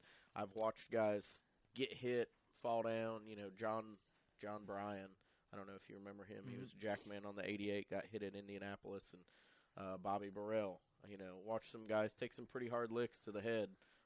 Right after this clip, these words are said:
Speaker 1: on the ground, and, and now that we have all that safety, it is great to not, John wasn't perfectly fine. He could walk away, but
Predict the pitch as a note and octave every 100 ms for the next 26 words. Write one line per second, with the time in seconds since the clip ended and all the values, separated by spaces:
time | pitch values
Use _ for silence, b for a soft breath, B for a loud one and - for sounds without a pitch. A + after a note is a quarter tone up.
0 | _ G#2 G2+ F#2+ G2+ G#2 G2 F#2+ - -
1 | G2 G#2 G#2 G#2 G2+ G2+ G2+ A2 G#2 G2
2 | F#2 F#2+ - - G2 - G2 F#2+ F#2+ F2+
3 | - F#2+ F#2 F2+ - F#2+ F2+ b b b
4 | b b b _ A2 B2+ B2+ A2 C3+ C3+
5 | B2+ B2+ A#2+ A2+ G2 _ _ _ _ _
6 | C#3+ B2 G#2+ G#2+ G#2 A#2 A2+ A2+ G#2+ G2+
7 | A2+ A2+ - G#2+ A#2+ G#2 F#2 F#2